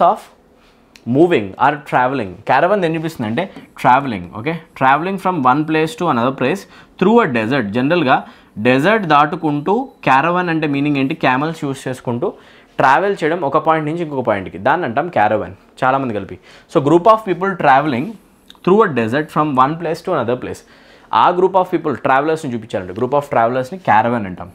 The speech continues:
This has no relevance. Crowd generally shows a gathering. Group of people, జనరలైజ్డ్ సెన్స్‌లో క్రౌడ్ అనొచ్చు. ఎస్ ఆర్ నో? ఇది పక్కన పెడితే, constellation shows group of stars. Please refer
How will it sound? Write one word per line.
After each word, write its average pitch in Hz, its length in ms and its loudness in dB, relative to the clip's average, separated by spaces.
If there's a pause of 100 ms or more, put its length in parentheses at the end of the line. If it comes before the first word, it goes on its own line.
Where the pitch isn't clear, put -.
This 139 160 -8
has 170 140 0 (120)
no 113 120 -2
relevance. 90 280 -8 (400)
Crowd 180 240 6 (100)
generally 175 380 0
shows 170 300 -2
a - 20 0 (720)
gathering. 113 380 0 (160)
Group 147 260 2
of 151 60 2 (160)
people, 143 260 0 (260)
జనరలైజ్డ్ 156 640 0
సెన్స్‌లో 156 280 -4 (160)
క్రౌడ్ 120 280 2
అనొచ్చు. 90 240 -14 (180)
ఎస్ 117 140 -2
ఆర్ 156 100 0
నో? 175 40 -8 (440)
ఇది 143 160 2
పక్కన 127 200 -2
పెడితే, 113 160 -4 (160)
constellation 190 540 -2 (100)
shows 160 200 -2 (140)
group 139 260 0
of 147 80 2 (100)
stars. 95 340 0 (280)
Please 127 220 -4 (720)
refer 151 180 2